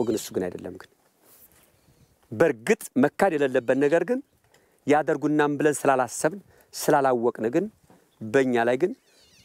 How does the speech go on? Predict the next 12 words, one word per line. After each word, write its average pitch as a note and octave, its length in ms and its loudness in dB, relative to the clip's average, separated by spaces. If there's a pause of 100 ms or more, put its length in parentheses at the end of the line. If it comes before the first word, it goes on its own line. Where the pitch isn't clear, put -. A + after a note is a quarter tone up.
(160)
ገለውናን፣ C3+ 720 0 (220)
አድምተውናን C3 720 0 (400)
በቀጥታም - 560 0
በተዘዋሪም D#3 480 0
በሁለቱም G#3+ 500 0
ነው። A#2 120 -2 (920)
መጀመሪያ F#3 420 2
በተዘዋሪ G3 460 2
ነው። A#3 140 -2
አሁን F#3 200 0
ግን G3 120 -2
በቀጥታ D3+ 320 -2